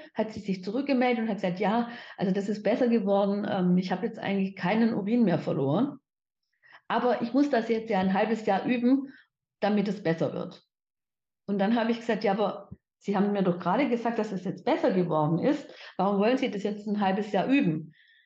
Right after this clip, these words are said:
Sie, Sie bauen das jetzt ein halbes Jahr in Ihren Alltag ein und überlegen dann, ob es,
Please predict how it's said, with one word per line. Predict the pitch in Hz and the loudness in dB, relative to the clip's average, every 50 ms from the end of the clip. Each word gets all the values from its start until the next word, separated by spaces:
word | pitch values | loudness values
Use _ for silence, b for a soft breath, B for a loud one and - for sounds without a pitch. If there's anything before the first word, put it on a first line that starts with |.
| B B B _ | B B B _
Sie, | - - 196 196 - - | -14 -12 -12 -12 -12 -14
Sie | - 180 - | -14 -12 -6
bauen | - 190 185 220 254 240 | -2 0 2 2 2 2
das | 247 - | 0 0
jetzt | 202 190 - - | -2 -4 -4 -4
ein | 208 208 | -4 -2
halbes | 196 196 233 233 233 - - | 0 0 -2 -2 -6 -6 -4
Jahr | 208 180 | -2 -2
in | 180 202 196 | -2 -2 -2
Ihren | 185 180 175 165 170 | 0 0 0 0 0
Alltag | - 214 269 285 285 269 - - | 0 -2 -2 -2 -2 -4 -4 -2
ein | - - 214 220 | -2 -2 -2 -2
und | 202 196 | -2 -4
überlegen | 214 208 190 185 185 208 214 208 202 190 | -4 -2 0 0 0 0 0 0 0 0
dann, | 180 185 202 262 247 | 0 2 0 0 0
ob | - - 208 196 - | 0 -2 -4 -2 -4
es, | 220 208 - - - | -6 -6 -8 -12 -12